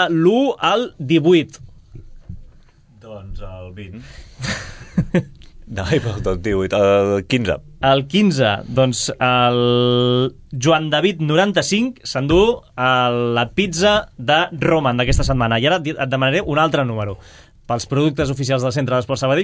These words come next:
Speaker 1: que és el que va guanyar el Juanfran la setmana passada. Per cert, Juanfran, que et sàpigues que t'has quedat a un número de la pizza, eh?
Speaker 2: Ui, no ho havíem mirat bé, això. El, el nou.
Speaker 1: El nou. Doncs l'Oriol Miralles, eh, que s'endú, ta-, mira, ho podeu comprovar aquí, eh?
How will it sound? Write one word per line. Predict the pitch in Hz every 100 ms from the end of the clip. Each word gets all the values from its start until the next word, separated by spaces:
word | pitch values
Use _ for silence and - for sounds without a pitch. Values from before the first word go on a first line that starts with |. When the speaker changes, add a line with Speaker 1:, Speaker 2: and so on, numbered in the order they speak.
| 165
Speaker 1:
que | 135
és |
el |
que | 127
va | 131 123
guanyar | 123
el | 117
Juanfran | 123 110 117
la | 110
setmana | 113 110 107
passada. | 104 104 98
Per | 107
cert, | 131
Juanfran, | 147 151 185
que | 131
et | 147
sàpigues | 165 180
que | 135
t'has | 135
quedat | 143 -
a | 147
un | 170 175
número | 190 214
de | 151
la | 123 143
pizza, | 117 113 170
eh? | - - 160 170
Speaker 2:
Ui, | 139
no | 123 135
ho | 135
havíem | 135
mirat | 135 120 -
bé, | 180
això. | - 185
El, | 117 120 -
el | 123 131
nou. | 120 101 - - 135
Speaker 1:
El | 160
nou. | 190 175 123 - 185 - -
Doncs | 135 156 135 - -
l'Oriol | 151 156 180 202 220 196
Miralles, | 165 185 208 220 226 - - -
eh, | 135 135
que | 139
s'endú, | 143 151 170 185 180 165
ta-, | 147
mira, | 117 104
ho | 107
podeu | 113
comprovar | 117 110 101
aquí, |
eh? | 101